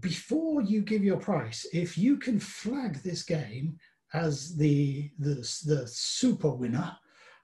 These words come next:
um, then you get an extra two points to add to your score, and that might make the whole difference. <laughs> Okay, so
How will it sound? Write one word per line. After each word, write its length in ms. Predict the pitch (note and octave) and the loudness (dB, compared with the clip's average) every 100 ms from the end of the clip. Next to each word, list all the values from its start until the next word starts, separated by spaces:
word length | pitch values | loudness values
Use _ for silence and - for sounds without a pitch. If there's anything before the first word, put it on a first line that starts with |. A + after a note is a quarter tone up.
| D3 | 2
um, 440 | D3 C#3+ C#3+ D#3+ - - | 4 4 4 2 -2 2
then 560 | E3+ E3 D#3+ E3 D#3 - - - | 6 8 8 4 0 -8 -16 -2
you 300 | C#3+ C#4 A3+ | 4 6 6
get 280 | F#3 E3 | 2 2
an 100 | D#3+ | 2
extra 420 | F3 E3+ - D3 B2 - | 2 0 -2 -4 -4 -6
two 360 | - A3+ A#3+ | -2 2 2
points 480 | G3 - F#3 B2 - | 2 0 -2 -2 -10
to 160 | - D3+ | -4 -2
add 160 | D3 - | -2 -4
to 120 | D3+ | -2
your 160 | D3 | 0
score, 500 | C#3+ - D#3 C3+ A#2 - | -2 -4 -2 -2 -4 -4
and 100 | D3 | 0
that 220 | F3+ G3+ E3+ | 0 0 0
might 240 | E3+ - | -2 -2
make 240 | E3+ D#3+ | -2 -4
the 100 | - | -8
whole 380 | C3+ - B3 G#3+ | -8 2 4 4
difference. 720 | D3+ A3+ - E3+ - - - - | 2 0 0 -8 -6 -6 -6 -6
<laughs> 60 | A#3 B3 B3+ - - - - D#3 - - - C3 | -2 6 6 6 2 -10 -2 -2 -2 -12 -16 2
Okay, 560 | F#3+ G3+ G#3 F#3+ B2 A#2 - - - | 6 6 6 0 -2 -8 -14 -18 -10
so 480 | - A3 G#3+ D3 | 2 6 6 4